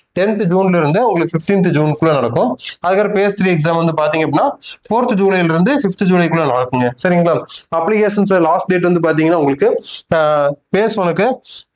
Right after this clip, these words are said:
phase one-க்கு வந்து பாத்தீங்கன்னா சிக்ஸ்டீன்த் ஏப்ரல் வரலும் இருக்கும், ட்வென்டி ட்வென்டி சிக்ஸ் வரலும். phase two-க்கு வந்து பாத்தீங்கன்னா ஃபோர்த் ஜூன் வரலும் இருக்கும். And phase three-க்கு வந்து பாத்தீங்கன்னா, ஆ, தேர்டீன்த் ஜூன் வரலும் உங்களுக்கு வந்து லாஸ்ட் டேட் இருக்கு. அதுக்கப்புறம் வந்து பாத்தீங்கன்னா, அப்ளிகேஷன்ஸை நம்ம எப்படி ஃபில்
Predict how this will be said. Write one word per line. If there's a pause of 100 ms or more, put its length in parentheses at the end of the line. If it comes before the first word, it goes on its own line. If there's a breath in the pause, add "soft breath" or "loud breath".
(720)
phase
one-க்கு
வந்து
பாத்தீங்கன்னா (120)
சிக்ஸ்டீன்த்
ஏப்ரல்
வரலும்
இருக்கும்,
ட்வென்டி
ட்வென்டி
சிக்ஸ்
வரலும். (340 loud breath)
phase
two-க்கு
வந்து
பாத்தீங்கன்னா (100)
ஃபோர்த்
ஜூன்
வரலும்
இருக்கும். (140)
And
phase
three-க்கு
வந்து
பாத்தீங்கன்னா, (520 loud breath)
ஆ,
தேர்டீன்த்
ஜூன்
வரலும்
உங்களுக்கு
வந்து
லாஸ்ட்
டேட்
இருக்கு. (320 loud breath)
அதுக்கப்புறம்
வந்து
பாத்தீங்கன்னா,
அப்ளிகேஷன்ஸை
நம்ம
எப்படி
ஃபில்